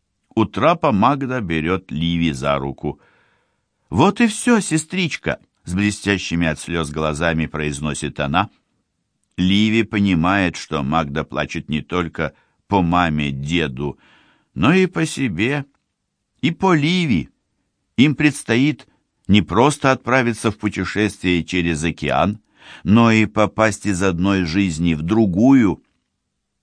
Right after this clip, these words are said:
«Я готова», отвечает Ливи. «Давай вместе подымемся по трапу». Ливи вспоминает трёх сестёр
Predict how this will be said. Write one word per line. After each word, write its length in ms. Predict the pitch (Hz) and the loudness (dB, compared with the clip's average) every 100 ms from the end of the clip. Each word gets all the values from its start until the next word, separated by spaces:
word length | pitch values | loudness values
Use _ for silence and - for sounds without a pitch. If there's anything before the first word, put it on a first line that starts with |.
| _ _ - | _ _ -10
«Я 280 | 76 127 185 | -2 0 2
готова», 760 | 214 214 240 247 208 104 73 _ _ - | 0 2 2 4 4 2 -2 _ _ -10
отвечает 640 | 90 95 82 87 76 - | -4 -2 -2 -2 -2 -2
Ливи. 440 | 82 85 64 62 _ _ - - | -2 0 -2 -10 _ _ -20 -4
«Давай 420 | 151 151 220 202 | 2 4 4 4
вместе 520 | 165 165 127 - 113 | 2 2 2 2 0
подымемся 720 | 95 113 117 185 120 85 - 80 | 2 -2 0 0 0 0 -2 -2
по 160 | 87 | -2
трапу». 520 | 78 92 - - 135 _ _ _ _ _ _ _ _ _ _ _ - | -2 0 0 -2 -8 _ _ _ _ _ _ _ _ _ _ _ -2
Ливи 420 | 95 165 170 165 | 0 0 2 0
вспоминает 1000 | 143 - 107 104 104 110 131 120 113 - _ | -2 -6 0 2 2 0 0 -2 -4 -10 _
трёх 300 | 87 107 101 | -2 0 -2
сестёр 680 | - 85 - - 117 113 | -4 -4 -6 -4 -2 -2